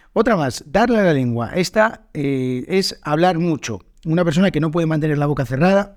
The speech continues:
<clears throat> una persona que, que está constantemente hablando y está dando a la lengua, ¿vale?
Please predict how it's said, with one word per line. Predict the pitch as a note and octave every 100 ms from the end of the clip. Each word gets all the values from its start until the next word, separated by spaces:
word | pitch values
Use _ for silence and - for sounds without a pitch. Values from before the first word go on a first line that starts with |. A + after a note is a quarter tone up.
| D3+
<clears throat> |
una | D3+ D#3 D3
persona | C#3+ D#3+ D#3 C3+ - - _ _
que, | C#3 C3 B2+ B2+ B2
que | B2+
está | C3 -
constantemente | D3 C#3 D3 D3 D3
hablando | C#3 D3 E3+
y | E3+
está | - D#3+ -
dando | C3+ D#3 D#3
a |
la | C3
lengua, | B2 G#2+ G2
¿vale? | A#2+ C#3+